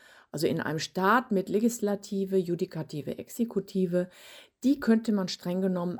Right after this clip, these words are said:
auch wiederum dem A B S zuordnen. Und auch hier, man braucht wieder alle drei, damit sie wirksam sind.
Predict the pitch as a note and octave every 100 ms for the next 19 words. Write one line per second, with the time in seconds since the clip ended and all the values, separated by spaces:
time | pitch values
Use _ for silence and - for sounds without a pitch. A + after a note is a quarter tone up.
0 | - C#3 D3 G#3 A#3+ B3 A#3 A#3 G3+ G3+
1 | G#3+ A3+ - _ - D#3+ - C#3 C#3 D#3
2 | - C#3 - - - - - A#2+ A#2+ B2+
3 | A2+ - _ _ _ _ _ - D#3+ A2+
4 | - F3+ B3 D4 E4 _ _ _ - E3
5 | D#3 D3 D#3 F3+ G#3 - D#3 D#3+ D3 -
6 | C3+ B2+ B2+ C3+ D#3 G#3+ C4 - _ _
7 | _ C#3+ C3+ B2 - B3+ C#4+ - C3+ C3+
8 | C3+ C3 -